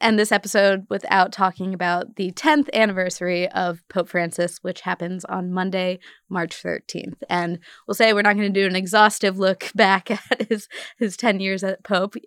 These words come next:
For that, you can go over to our friends at Inside the Vatican. But we did think we would share maybe our, our strongest memory of,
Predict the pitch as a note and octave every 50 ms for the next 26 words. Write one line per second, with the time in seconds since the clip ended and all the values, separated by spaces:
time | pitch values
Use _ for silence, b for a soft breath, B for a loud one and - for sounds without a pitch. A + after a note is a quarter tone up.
0 | - - - G3 F#3 F#3+ F#3 F3+ F#3+ G#3 - - G#3 F#3 F#3 F3+ F3+ F#3 E3+ F#3
1 | F#3 F#3 F#3+ F3+ E3 F#3 F3+ - - F3+ F3 F3 E3+ - F#3 F3 E3+ F3 E3+ F3+
2 | E3+ - - F#3 F3+ F3 - F3+ F3+ E3+ E3 E3+ F3+ E3+ E3+ E3+ - F#3+ F3+ F#3
3 | F#3+ B B B B B B3 A3 B3 A#3 C4+ C4 - C4 A#3 - A3+ G#3+ G#3 G3+
4 | F#3 - - G3+ F3 F3 F3 E3+ E3+ E3 - - - - - - F#4+ F#4 D#4 C#4+
5 | B3+ - - _ _ - - - _ - C4+ B3+ A#3 A#3 - - - A3 A#3 A#3
6 | - - E4+ C#4+ D4 C4 C4 A#3 A#3 G#3+ F#3 E3 E3 D#3 D#3+ D#3+ - - - F#3
7 | E3+ E3 E3